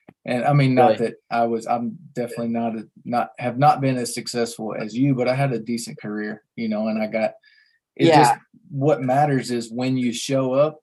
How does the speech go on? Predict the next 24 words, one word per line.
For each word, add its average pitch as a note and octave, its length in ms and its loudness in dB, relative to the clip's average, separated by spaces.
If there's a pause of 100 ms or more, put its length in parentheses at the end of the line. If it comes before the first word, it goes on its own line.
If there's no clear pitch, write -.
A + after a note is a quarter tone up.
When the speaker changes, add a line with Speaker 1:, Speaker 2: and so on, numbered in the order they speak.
Speaker 1:
you A#2+ 160 -8
need A#2+ 180 -6
to A#2 60 -4
be A2+ 140 -4
ready B2+ 340 0
and A2+ 100 -6
you A2+ 80 -6
need A#2 200 -8
to G#2+ 60 -12
put B2 220 -4
in A#2 160 -2
results, A2+ 600 -4
because G#2+ 300 -8
if G#2+ 200 -8
you, G#2+ 260 -6 (480)
if - 40 -12
you A2+ 80 -4
show C3 400 2
up B2+ 260 2
and A#2 140 -4
you G#2+ 100 -4
don't B2+ 400 -4
get B2 160 -2
'em B2 320 -4